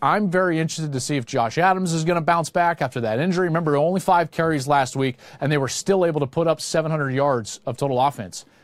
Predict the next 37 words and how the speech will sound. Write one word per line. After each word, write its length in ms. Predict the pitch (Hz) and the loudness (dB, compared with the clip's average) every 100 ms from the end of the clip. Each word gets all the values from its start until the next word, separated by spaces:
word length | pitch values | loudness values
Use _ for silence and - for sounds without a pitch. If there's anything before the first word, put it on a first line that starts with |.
| _ | _
Seven 500 | - - 226 175 151 | -10 -2 0 0 -4
hundred 480 | 123 208 170 151 127 | 0 0 2 0 2
yards 420 | 165 202 175 127 | 2 4 2 0
of 60 | 127 | -2
total 260 | 185 160 | 0 2
offense. 440 | 165 202 147 101 - - - - - | 0 0 -4 -6 -10 -18 -20 -10 0
This, 340 | 220 - - _ - | 0 0 -8 _ -2
this 220 | 185 - | -2 -2
theory 480 | - 254 262 247 185 | -2 0 2 2 2
that 180 | 156 135 | 0 0
Brandon 380 | 165 170 147 | 0 0 0
Wimbush 380 | 139 156 143 123 | 0 0 0 -2
can't 280 | - 135 113 | -2 -4 -2
throw, 380 | 139 147 117 - | 2 4 2 0
I 140 | 143 | -2
think 260 | 185 226 202 | -2 -2 -2
it's 140 | 160 | -2
unfounded. 600 | 160 131 - 139 139 98 | -2 -2 -2 0 -2 -2
I 140 | 101 151 | -2 -2
think 240 | 196 175 | -2 -2
Wimbush 420 | 151 185 180 156 139 | 0 0 0 0 -2
has 120 | 127 | -2
actually 560 | 151 165 151 139 123 - - - - _ _ _ _ _ _ _ _ _ _ - | -2 -2 -2 0 -2 -6 -16 -20 -20 _ _ _ _ _ _ _ _ _ _ -18
played 680 | - 160 196 226 190 113 | -4 2 4 4 2 0
better 420 | 98 156 170 131 135 | 2 2 2 0 0
and 300 | 135 131 127 | -2 -4 -4
proven 480 | - 196 190 185 | 0 0 2 0
himself 640 | 139 165 160 - 160 135 - | 0 0 0 0 0 0 -2
more 560 | 127 143 180 139 135 | -2 0 2 2 2
than 120 | 143 143 | 0 0
a 60 | |
guy 160 | 151 156 | 2 2
like 260 | 160 160 | 2 0
Jake 280 | 135 156 165 | 0 -4 -2
Fromm 400 | - 196 254 98 | -2 -2 -2 -8
from 260 | - 147 151 | -4 -2 0
Georgia. 480 | 160 254 156 107 | 2 2 0 -6